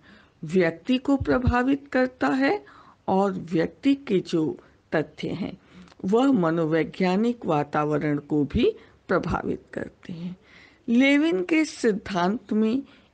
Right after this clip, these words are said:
एक विशेष प्रत्यय की बात की गई है, प्रवेश्यता।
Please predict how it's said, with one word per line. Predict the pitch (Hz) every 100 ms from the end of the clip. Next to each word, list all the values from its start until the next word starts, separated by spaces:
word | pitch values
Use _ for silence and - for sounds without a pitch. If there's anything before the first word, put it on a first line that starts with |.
| -
एक | 226 220 220
विशेष | 202 214 - 269 277 -
प्रत्यय | - 196 190 - 180
की | 180 190 180
बात | 160 151 151 -
की | 170 156
गई | 156 156 156
है, | 170 202 - - - 220 196 185 _ -
प्रवेश्यता। | 240 202 180 185 - 185 175 - 185